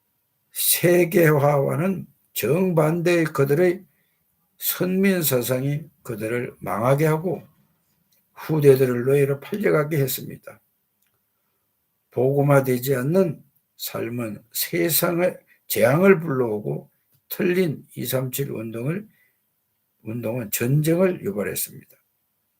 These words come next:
그러면 영점일 프로도 안 되는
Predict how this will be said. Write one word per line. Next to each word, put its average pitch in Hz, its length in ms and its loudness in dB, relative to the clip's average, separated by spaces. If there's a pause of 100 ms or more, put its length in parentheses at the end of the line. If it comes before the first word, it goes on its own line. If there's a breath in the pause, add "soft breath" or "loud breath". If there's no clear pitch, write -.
그러면 113 520 -2 (320)
영점일 160 880 -2
프로도 160 340 0
안 147 160 4
되는 170 340 0